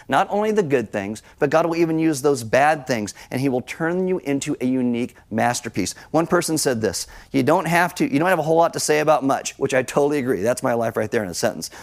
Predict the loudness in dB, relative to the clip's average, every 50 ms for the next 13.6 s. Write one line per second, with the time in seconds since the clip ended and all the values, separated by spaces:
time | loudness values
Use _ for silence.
0 | -18 -18 -6 0 2 2 2 2 0 0 0 2 2 2 0 0 0 -2 -2 0
1 | 0 0 0 0 0 0 0 0 -2 -2 -2 -2 0 0 0 -2 -2 -2 0 0
2 | 0 0 -2 0 2 2 2 2 0 -2 0 0 0 0 0 -2 -2 -2 0 0
3 | -2 -2 0 0 2 2 2 0 0 0 0 0 0 0 0 -2 -2 -2 -2 -4
4 | -2 -2 -4 -2 -2 -4 -6 -4 -4 -4 -4 -4 -8 -18 -20 -6 0 2 2 4
5 | 4 2 0 0 0 -2 -2 0 0 0 0 2 2 2 2 0 0 -2 0 2
6 | 2 2 2 0 -4 -4 -2 0 0 0 0 0 -2 0 0 2 0 0 0 0
7 | -2 -2 -2 -2 -4 -6 -8 -10 -12 -14 -16 -20 _ _ _ _ _ _ -14 -4
8 | -2 0 0 0 -2 -4 -8 -8 -4 -2 0 0 0 0 -2 -2 -2 -4 -4 -4
9 | -4 -4 -2 -4 -4 -4 -6 -4 -2 -2 -2 0 0 0 -2 -2 -2 -4 -8 -10
10 | -6 -4 -4 -2 -2 0 -2 -2 -2 -2 -6 -10 -14 -16 -20 -20 -20 -18 _ 0
11 | 2 2 4 4 2 2 0 -2 -4 -8 -16 -20 _ _ -2 0 0 0 -2 -2
12 | -6 -8 -2 2 2 2 2 2 -2 -8 -10 -12 -14 -18 -20 _ _ _ _ _
13 | -20 _ -4 0 2 2 4 4 2 2 0 -2